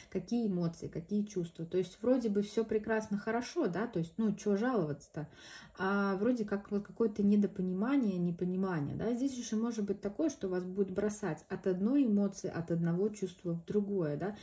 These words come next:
То есть, в-, ну, вот этой стабильности эмоциональной и чувственной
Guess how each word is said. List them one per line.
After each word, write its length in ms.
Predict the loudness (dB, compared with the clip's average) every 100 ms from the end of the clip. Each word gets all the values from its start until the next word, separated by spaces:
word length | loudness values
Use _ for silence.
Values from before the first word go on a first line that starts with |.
| -16 -10
То 60 | -6
есть, 180 | -6 -8
в-, 320 | -8 -8 -2
ну, 140 | 0 0
вот 160 | 2
этой 160 | 0 -2
стабильности 1120 | -6 0 2 4 4 6 6 4 0 -2 -2
эмоциональной 1000 | -2 -4 -2 -4 0 2 2 2 0 -2 -6
и 600 | -10 -6 -2 0 2 0 -4 _
чувственной 640 | -4 -2 -2 -2 -2 -2